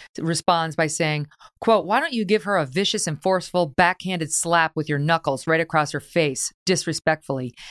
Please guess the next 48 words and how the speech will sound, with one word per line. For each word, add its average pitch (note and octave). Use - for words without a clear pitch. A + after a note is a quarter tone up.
and D#3
make F#3+
it D3+
hurt? D#3+
Just -
kidding, G#3
of C#3+
course, C#3+
just -
a E3+
joke. D3
I A3
would A3
never A#3
lay F3+
a D#3+
hand E3
on D3
a C#3
woman C3+
unless F3
she D#3+
had C#3+
it C#3
coming." C3
To E3+
your C#3+
point D3
about C3+
the C#3+
misogyny, C#3
he A#3
referred A3+
to G3+
Daily G3+
Wire F#3+
columnist F3+
and D#3+
podcast E3+
host D#3
Matt D3+
Walsh G3
as D3
a C#3+
Shabbos F#3
Gov E3
race D#3+
traitor C#3